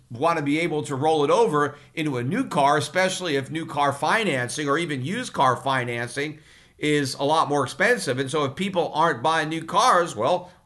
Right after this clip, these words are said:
then we don't need workers to make those new cars. You know, by the way, a lot of these companies that have been reporting weaker sales and lower profits because their customers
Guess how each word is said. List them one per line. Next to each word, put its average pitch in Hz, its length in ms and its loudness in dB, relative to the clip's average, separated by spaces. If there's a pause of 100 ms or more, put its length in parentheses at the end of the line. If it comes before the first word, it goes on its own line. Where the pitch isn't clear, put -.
(160)
then 139 160 -2
we 160 80 0
don't 170 180 2
need 160 220 0
workers 190 400 4
to 185 100 -6
make 214 300 0
those 143 200 2
new 127 120 -4
cars. 107 340 -2 (200)
You 185 80 0
know, 190 100 4
by 214 240 6
the 190 100 2
way, 196 340 2
a 135 120 0
lot 185 320 4
of 233 80 0
these 190 200 -2
companies 180 840 -2
that 147 220 2
have 135 100 0
been 135 180 -2
reporting 139 800 0 (420)
weaker 180 400 0
sales 165 580 2
and 127 140 -2
lower 143 260 4
profits 180 640 2
because 147 360 -4
their 143 140 -2
customers 147 640 -4